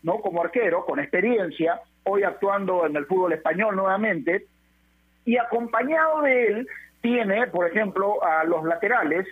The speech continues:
con vasta experiencia, como son Isla por el lado derecho, jugando en Flamengo de Brasil, y Jan Boseyur. Muchos creen que Boseyur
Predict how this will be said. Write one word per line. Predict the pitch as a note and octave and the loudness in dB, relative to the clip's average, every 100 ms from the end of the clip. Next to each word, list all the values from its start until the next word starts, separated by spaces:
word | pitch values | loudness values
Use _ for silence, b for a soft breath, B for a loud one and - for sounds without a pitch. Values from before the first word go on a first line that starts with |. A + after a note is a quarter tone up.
| - | -10
con | - C#3+ | -8 -2
vasta | - - G3 | -2 -2 -4
experiencia, | - F#3+ G3 D#3 E3+ | -4 -2 -2 -2 -4
como | D#3 D3+ | -4 -2
son | G3+ G3+ F#3+ _ _ - | -2 -2 -6 _ _ -2
Isla | C#4+ G3 F3+ E3 | 0 2 0 0
por | D#3+ | 0
el | D#3+ | 0
lado | F3+ E3 | 2 2
derecho, | E3+ A3 G3 F3+ F#3+ - | 2 2 0 -2 -4 -2
jugando | D3 E3 E3+ | -2 0 -2
en | D3+ | -2
Flamengo | D3+ E3+ E3 E3 | -2 -2 0 2
de | E3+ | 2
Brasil, | F#3+ F#3+ A3 A3+ - _ _ - | -2 0 0 -2 -6 _ _ -2
y | A3+ | 0
Jan | F3 C#4 D#4 | 0 0 0
Boseyur. | C4 B3 C#4+ D4 G3+ B2+ - B - | -2 0 0 2 0 -2 -10 B -4
Muchos | A#3+ F4+ F#4+ E4+ - | 0 0 0 -2 -2
creen | - C#4+ F#3 D#3+ G#3 - _ - | -2 2 2 0 -6 -10 _ -2
que | G3+ | 0
Boseyur | A3+ A3 A3+ B3+ C4+ | 0 0 2 2 0